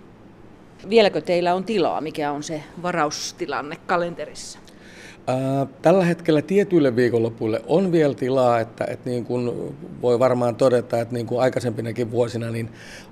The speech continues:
Speaker 2: osa porukasta on hyvissä ajoin ja, ja osa on niitä Matti Myöhäisiä.
Speaker 1: Mitä viime vuonna muuten oli, muistatko sitä, että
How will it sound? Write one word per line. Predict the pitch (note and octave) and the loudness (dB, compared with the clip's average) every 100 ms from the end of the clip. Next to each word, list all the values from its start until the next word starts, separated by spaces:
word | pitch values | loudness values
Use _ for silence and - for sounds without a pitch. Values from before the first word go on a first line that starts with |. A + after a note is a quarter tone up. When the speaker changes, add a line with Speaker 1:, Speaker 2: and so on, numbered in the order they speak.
| - | 0
Speaker 2:
osa | C#3 B2+ | 4 4
porukasta | B2 A#2 G#2+ A2+ - | 4 4 0 -4 -4
on | A#2 C3 | -4 -2
hyvissä | G3+ G3 - D3+ | 2 0 0 0
ajoin | D#3 D3+ C#3+ C#3 | 2 4 2 2
ja, | C#3 C3 | 0 0
ja | C3+ | 0
osa | C#3+ D3 C#3 | 2 0 0
on | B2+ B2+ | -2 0
niitä | B2+ A#2+ | -2 -2
Matti | B2+ B2 A#2+ | -2 -4 -4
Myöhäisiä. | A#2 B2 A#2+ A2+ A#2+ A2+ A2 - - - | -2 -2 -4 -6 -8 -10 -12 -16 -20 -8
Speaker 1:
Mitä | A3 D#4+ D#4+ | -2 0 2
viime | D4 G3+ | 2 4
vuonna | F3 | 2
muuten | F3+ F3 E3+ | 0 0 2
oli, | E3+ D#3+ | 4 2
muistatko | D#3 D#3 - D3+ E3 | 0 -4 -8 -10 -6
sitä, | E3+ D3+ A#2 | -6 -2 -4
että | - - C3+ | -4 -8 -10